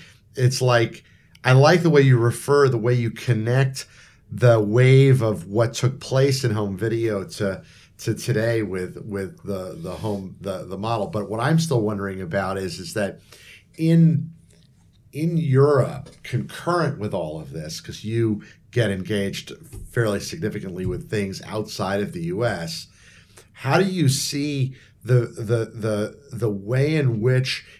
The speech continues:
each of the territories in Europe handles, uh, the exhibition business? 'Cause one of the things we haven't talked about, we've talked about production, we've talked about distribution,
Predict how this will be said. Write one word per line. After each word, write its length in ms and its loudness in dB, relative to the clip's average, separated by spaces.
each 280 0
of 140 0
the 100 -4
territories 1120 -4
in 140 -8
Europe 380 -4
handles, 720 -4
uh, 40 -4
the 240 -6
exhibition 840 2
business? 460 -4
'Cause 180 -12
one 140 0
of 40 2
the 60 6
things 120 4
we 80 4
haven't 200 2
talked 240 2
about, 200 -2
we've 140 -6
talked 300 -2
about 420 0
production, 720 -2
we've 120 -12
talked 240 0
about 220 -4
distribution, 800 -6